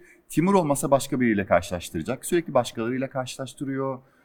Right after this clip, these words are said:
Ee, kendini onlardan yüksek görüyor, aynı zamanda aşağıda görüyor. Sürekli bir, ne yazık ki o şeyin içine düşmüş, o kötü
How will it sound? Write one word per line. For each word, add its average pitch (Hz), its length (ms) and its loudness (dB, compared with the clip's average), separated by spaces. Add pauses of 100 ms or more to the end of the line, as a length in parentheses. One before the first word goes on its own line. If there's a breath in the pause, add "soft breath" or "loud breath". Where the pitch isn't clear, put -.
(240)
Ee, 113 320 -4
kendini 123 300 6
onlardan 127 380 6
yüksek 131 340 0
görüyor, 143 220 6
aynı 139 120 6
zamanda 131 380 6
aşağıda 117 380 4
görüyor. 139 520 0 (260 soft breath)
Sürekli 196 520 -2
bir, 196 260 -4
ne 160 80 0
yazık 160 240 -2
ki 175 60 -2
o 170 80 2
şeyin 160 300 0
içine 143 340 -2
düşmüş, 113 320 -4
o 104 120 -6
kötü 139 460 -2